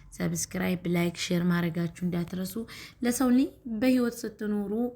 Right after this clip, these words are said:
መልካምን ነገር እሰቡ። ምክንያቱም በዱንያው እያላችሁ ለሰው መልካም ነገር ስታስቡ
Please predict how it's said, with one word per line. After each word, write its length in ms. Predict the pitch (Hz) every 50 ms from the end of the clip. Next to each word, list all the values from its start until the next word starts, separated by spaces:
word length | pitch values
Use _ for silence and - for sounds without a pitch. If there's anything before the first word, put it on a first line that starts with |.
| - - _ _ _ _ _ _ -
መልካምን 680 | 202 220 226 226 214 - - 214 208 208 202 196 202 196
ነገር 320 | 190 185 180 165 196 190 190
እሰቡ። 380 | - 202 - - - - - - - - - _ _ _ _ _ - - _ _
ምክንያቱም 500 | - 185 - 214 214 214 226 - 285 381 381
በዱንያው 500 | 294 - 233 - 247 247 247 240 226 220
እያላችሁ 600 | 220 208 196 208 196 190 185 185 190 185 - - -
ለሰው 280 | 185 190 185 190 190
መልካም 380 | 185 180 175 170 - - 175 175
ነገር 280 | 175 170 165 165 - 170
ስታስቡ 580 | - - - - - 185 185 185 - 202 202